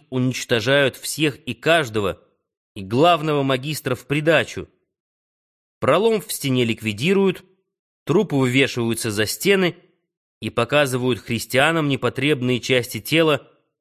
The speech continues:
хихикая по-мавритански. "Да чего жесток мавр", процитировал Бельба. "Они совсем как дети", грустно повторил дед Аллеви.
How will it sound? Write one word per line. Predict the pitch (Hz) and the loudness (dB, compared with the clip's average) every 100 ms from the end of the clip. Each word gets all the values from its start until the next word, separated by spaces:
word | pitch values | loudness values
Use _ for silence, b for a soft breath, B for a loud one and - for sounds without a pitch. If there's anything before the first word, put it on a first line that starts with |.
| _ | _
хихикая | - 113 - 170 143 139 | -10 -8 -4 -2 2 2
по-мавритански. | 127 123 120 120 123 139 113 92 - - _ _ _ _ _ _ _ _ _ - | 2 0 0 -2 0 0 0 -4 -12 -16 _ _ _ _ _ _ _ _ _ -10
"Да | 95 | -8
чего | 95 104 104 123 | -6 -2 0 0
жесток | 117 - 117 104 | 0 -2 -2 -4
мавр", | 101 107 107 90 - _ _ _ _ _ _ _ _ _ | 0 0 0 -4 -14 _ _ _ _ _ _ _ _ _
процитировал | 110 107 120 117 110 101 101 | -6 -4 -6 -2 -2 0 -2
Бельба. | 95 110 95 87 - _ _ _ _ _ _ _ _ _ - | 0 -2 -2 -6 -8 _ _ _ _ _ _ _ _ _ -4
"Они | 143 | -2
совсем | 151 156 143 - 240 | -2 -4 -2 -2 -2
как | 233 220 170 | -2 -10 -8
дети", | 160 190 185 - 90 - _ _ _ | -4 -2 -2 -4 -10 -14 _ _ _
грустно | - 95 101 180 - 143 | -16 -6 -2 -2 -2 -4
повторил | 135 127 - 117 131 | -4 -6 -2 0 0
дед | 113 117 113 | 0 -2 0
Аллеви. | 107 104 107 101 87 | -2 0 0 0 -4